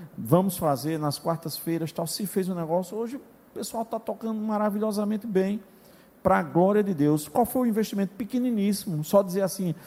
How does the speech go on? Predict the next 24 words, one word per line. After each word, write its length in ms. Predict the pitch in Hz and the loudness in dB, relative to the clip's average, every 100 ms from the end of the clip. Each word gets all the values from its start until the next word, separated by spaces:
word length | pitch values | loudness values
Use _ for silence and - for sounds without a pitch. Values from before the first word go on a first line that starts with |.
| - - | -20 -14
venha, 480 | 104 113 156 180 156 | -6 2 2 4 2
faça, 560 | 131 - 143 160 156 156 | 0 0 2 4 4 2
a 40 | |
gente, 320 | 135 165 151 - - | 2 0 -2 -10 -10
às 200 | - 180 | 0 2
vezes, 200 | 165 185 | 2 0
comprar 440 | 175 185 170 180 185 | -2 -4 -2 -2 -2
um 280 | 180 180 185 | -2 0 0
instrumento, 680 | - 180 151 165 185 180 170 | 0 -4 -4 -2 -2 -2 -2
uma 240 | 170 165 | 0 0
coisinha 480 | - 170 165 190 190 | -2 -2 0 -2 -2
que, 240 | 190 185 - - - - | -4 -6 -6 -16 -20 -14
mas 480 | 127 139 147 160 165 | -4 2 4 4 2
a 60 | 160 | 0
gente 260 | 165 165 | 0 -4
vê 180 | 120 151 | -4 0
a 100 | 170 | -2
prosperidade. 1040 | - 240 220 - - 214 233 170 113 107 - | -2 -2 -2 -4 -6 -4 -2 2 4 4 2
E 100 | 269 | -2
por 340 | - 320 - | 0 -6 -6
que 200 | - 294 | -6 -2
não 340 | 240 160 170 226 | 0 2 2 4
nessa 320 | 208 - 127 | 2 2 0
área 420 | 120 139 135 113 | 2 0 0 -2